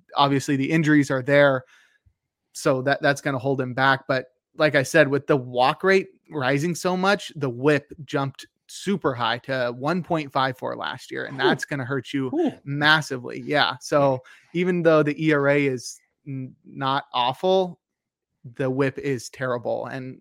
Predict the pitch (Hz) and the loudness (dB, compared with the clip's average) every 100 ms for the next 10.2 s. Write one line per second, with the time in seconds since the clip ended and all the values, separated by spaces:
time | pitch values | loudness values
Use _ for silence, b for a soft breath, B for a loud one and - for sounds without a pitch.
0 | - 135 156 - 147 151 139 139 143 139 | -16 -2 0 0 -2 -2 -2 -2 -4 -4
1 | 123 135 139 147 143 131 107 117 123 139 | -2 0 0 0 0 -2 -4 0 2 0
2 | - B B - 135 131 117 - - - | -6 B B -4 -2 -2 -6 -16 -18 -10
3 | 139 131 135 139 127 139 - 113 131 160 | -4 -2 -2 -4 -4 -6 -6 -6 -6 -2
4 | 170 170 139 131 123 - b b b b | -2 -4 -6 -8 -10 -14 b b b b
5 | _ _ _ 147 160 156 147 143 131 143 | _ _ _ -20 -16 0 2 4 2 2
6 | - 139 135 - 185 - - 165 - 156 | 0 -2 0 4 4 4 0 0 0 0
7 | 151 151 139 123 160 170 - - B B | 0 0 0 2 2 2 0 -6 B B
8 | B 131 131 131 139 139 139 135 - - | B -4 -2 0 -2 -2 -4 -6 -10 -10
9 | 135 143 139 - - 120 127 131 127 139 | -8 -4 -4 -4 -6 -8 -6 -6 -4 -2
10 | 135 | -2